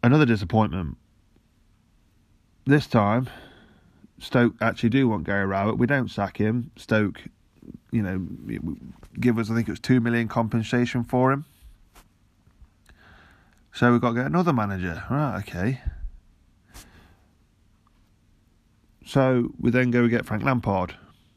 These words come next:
Rookie manager, but I think there was more experience with him and Jody Morris, 'cause they've obviously, you know, brought in, they managed the youth teams at Chelsea.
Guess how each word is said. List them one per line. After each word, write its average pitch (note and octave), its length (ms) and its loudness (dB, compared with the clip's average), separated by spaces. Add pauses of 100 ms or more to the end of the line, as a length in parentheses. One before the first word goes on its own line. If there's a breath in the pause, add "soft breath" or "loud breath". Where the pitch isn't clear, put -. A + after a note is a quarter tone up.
(540)
Rookie C3 340 2
manager, A#2 420 0
but A2+ 260 2
I G#2 100 -6
think A#2 260 -2
there A#2 140 2
was G#2+ 100 2
more A#2 220 2
experience G#2+ 520 -2
with G#2 120 -2
him G#2+ 160 0
and G#2 100 -2
Jody G#2 240 0
Morris, G#2 320 -2
'cause G2 160 0
they've G#2 100 0
obviously, A2 480 0
you A2 100 -4
know, F2+ 260 -6 (1040 soft breath)
brought A2+ 240 2
in, G#2 380 -2 (680)
they A#2 160 0
managed G#2+ 340 2
the G#2 100 2
youth A#2 260 4
teams G#2 220 0
at - 80 -8
Chelsea. G2+ 560 -2